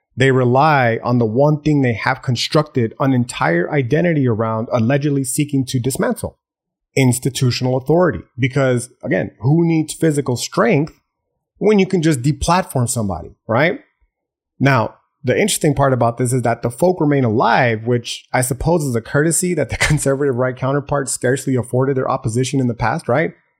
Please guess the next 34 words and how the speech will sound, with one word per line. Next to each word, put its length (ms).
But 160
again, 320
in 100
the 80
digital 340
era, 280
dog, 300
deplatforming 800
somebody 480
is 260
something 300
of 80
a 80
de-, 180
uh, 180
as 100
a, 60
uh, 400
de 120
facto 360
death 260
sentence, 400
homeboy, 260
especially 400
if 80
they 120
make 180
their 120
living 440
off 240
fucking 240
social 300
media, 360
right? 280